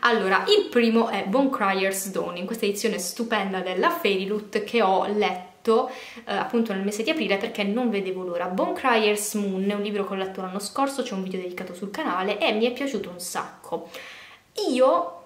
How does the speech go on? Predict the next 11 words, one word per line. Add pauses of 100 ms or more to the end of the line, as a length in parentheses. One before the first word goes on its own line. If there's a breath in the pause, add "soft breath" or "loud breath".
fan
story,
ero
convinta, (280)
convinta,
eh,
che
questa
fosse
una
trilogia.